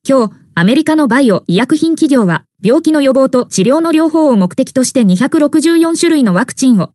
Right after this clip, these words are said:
開発しています。とあります。驚くべきことに、二百六十四種類中百一種類は、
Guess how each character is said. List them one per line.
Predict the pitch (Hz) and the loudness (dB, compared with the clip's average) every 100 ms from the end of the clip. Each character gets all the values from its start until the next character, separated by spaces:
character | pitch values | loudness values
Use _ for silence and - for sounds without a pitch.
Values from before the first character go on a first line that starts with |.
| _ | _
開 | 190 254 | -2 0
発 | 302 302 | 0 -2
し | 302 | -2
て | 294 | 0
い | 285 | 0
ま | 269 | 0
す。 | 277 - _ _ _ _ _ _ _ _ _ _ | -4 -10 _ _ _ _ _ _ _ _ _ _
と | 220 233 | -2 0
あ | |
り | 262 | 2
ま | 269 302 | 0 -2
す。 | - _ _ _ _ _ _ _ | -6 _ _ _ _ _ _ _
驚 | 180 202 349 | -2 0 0
く | 311 | 0
べ | 240 | -2
き | - | -2
こ | 226 | -4
と | 240 | 0
に、 | 226 208 - - - | 0 0 -4 -8 -2
二 | 185 | 0
百 | 254 277 | 0 0
六 | 233 294 | 0 0
十 | 294 320 | 0 2
四 | 294 | 0
種 | 311 311 | 0 0
類 | 311 | 0
中 | 302 285 | 0 -2
百 | 254 196 294 | -2 -2 0
一 | 285 - | 0 0
種 | 330 | 0
類 | 277 | 2
は、 | 185 160 | 0 -4